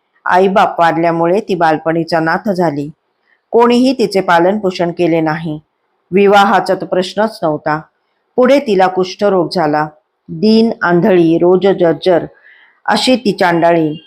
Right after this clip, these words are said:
पूर्व दुष्कर-, दुष्कृत्यांमुळे जिवंतपणीच मरण यातना भोगत होती. ती काठीच्या आधारे चालत असे आणि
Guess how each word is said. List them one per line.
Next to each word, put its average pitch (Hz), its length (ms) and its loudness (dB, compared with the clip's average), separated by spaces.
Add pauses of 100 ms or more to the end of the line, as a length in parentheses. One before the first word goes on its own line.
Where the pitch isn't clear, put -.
(200)
पूर्व 226 260 2
दुष्कर-, 180 1120 -4
दुष्कृत्यांमुळे 175 1080 0 (200)
जिवंतपणीच 190 880 0
मरण 180 280 0
यातना 156 500 -2
भोगत 160 400 0
होती. 156 300 -2 (580)
ती 190 60 -4
काठीच्या 202 540 0
आधारे 170 340 0
चालत 170 380 -2
असे 170 320 -2
आणि 170 260 -2